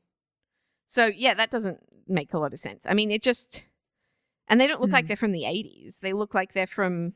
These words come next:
Speaker 2: No, they look like they're from, like, two thousand and four.
Speaker 1: Yeah.
Speaker 2: Yeah. They, they could have, like,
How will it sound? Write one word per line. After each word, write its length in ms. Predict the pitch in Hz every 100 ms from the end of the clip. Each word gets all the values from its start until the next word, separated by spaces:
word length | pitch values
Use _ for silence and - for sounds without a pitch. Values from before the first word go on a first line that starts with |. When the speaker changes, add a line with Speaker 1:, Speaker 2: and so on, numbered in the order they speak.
| _ -
Speaker 2:
No, 220 | 254 214
they 120 | 202
look 100 | 285
like 140 | 285
they're 60 | 240
from, 160 | 226 190
like, 160 | 175 170
two 120 | -
thousand 220 | 175 175
and 100 | 143
four. 280 | - 131 - _ _ _ _
Speaker 1:
Yeah. 180 | 202 170 - _ _ _
Speaker 2:
Yeah. 180 | - - _ _
They, 180 | 202 185 -
they 120 | 190
could 160 | - 196
have, 140 | 175 - _ _ _ -
like, 320 | 160 143